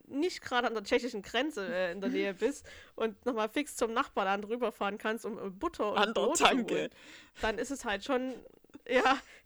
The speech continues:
Speaker 1: dann ist es halt schon relativ schwierig. Deswegen, äh, das sind so Sachen, das sieht dann auch zum Beispiel ein Mitarbeiter, der nur an dem Tag dann da ist, ähm,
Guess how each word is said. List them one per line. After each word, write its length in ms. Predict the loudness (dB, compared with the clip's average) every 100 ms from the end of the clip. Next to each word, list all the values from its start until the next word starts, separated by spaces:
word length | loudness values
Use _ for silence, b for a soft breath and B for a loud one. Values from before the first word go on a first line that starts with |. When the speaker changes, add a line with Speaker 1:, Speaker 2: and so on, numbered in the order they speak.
| 0
Speaker 1:
dann 120 | 2
ist 140 | 2
es 140 | -2 -2
halt 200 | 0 0
schon 200 | -2 -2
relativ 640 | -2 0 0 -2 -8 -8
schwierig. 600 | -8 -4 -4 -2 -6 -6
Deswegen, 500 | -6 -4 -4 -4 -6 -12
äh, 180 | -14 -10
das 180 | -10 -8
sind 140 | -2
so 100 | -2
Sachen, 380 | -2 -6 -8 -12 B B B _
das 200 | -8 -8
sieht 340 | -10 -8 -6 -4
dann 160 | -4
auch 120 | -6 -6
zum 140 | -4
Beispiel 320 | -4 -4 -4
ein 100 | -2
Mitarbeiter, 400 | -2 -2 -2 -2
der 140 | -2 -4
nur 200 | -4 -4
an 140 | -6
dem 160 | -10 -10
Tag 340 | -4 -4 -4
dann 200 | -8 -8
da 240 | -6 -6 -4
ist, 340 | -6 -8 -14
ähm, 400 | -10 -8 -8 -12